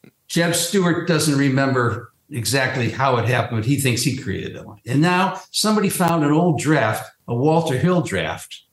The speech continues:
where it says, "I don't care, you're a fugitive." So whoever, whoever came up with the line, it seems, you know, it, it's, it, it, it reverberates so much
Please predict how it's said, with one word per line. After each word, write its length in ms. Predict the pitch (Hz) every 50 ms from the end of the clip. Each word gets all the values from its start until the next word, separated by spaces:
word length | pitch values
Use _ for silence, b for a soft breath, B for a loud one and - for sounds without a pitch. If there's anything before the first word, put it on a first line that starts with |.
| _
where 260 | - 123 123 123 123
it 100 | 127 123
says, 560 | - - 123 117 113 107 101 - - - - _ -
"I 140 | 113 131 135
don't 200 | 147 143 127 135
care, 340 | - 170 170 156 113 101
you're 240 | 104 113 117 113 104
a 40 | -
fugitive." 540 | - - 156 170 160 - - - - - - -
So 640 | - - - 151 147 139 127 - - - - - - _
whoever, 580 | - 135 143 151 156 170 185 202 202 196 - 139
whoever 460 | 151 170 175 175 180 185 196 175 -
came 180 | - 180 180 180
up 140 | 170 - 170
with 100 | 160 139
the 80 | 151
line, 320 | 160 170 180 180 165 151 127
it 120 | 123 -
seems, 600 | - - 180 180 185 170 135 - - - - B B B _
you 100 | 175 175
know, 180 | 165 139 135
it, 240 | 139 135 131 131 123
it's, 180 | 139 - - - - - - - -
it, 300 | 147 156 151 151 156 156
it, 360 | 160 165 147 143 165 170 165
it 60 | 151
reverberates 920 | 160 170 147 117 135 180 208 240 220 - 214 180 147 131 127 127 - -
so 280 | - - 160 135 127 127
much 560 | 131 151 170 185 185 185 - - - - -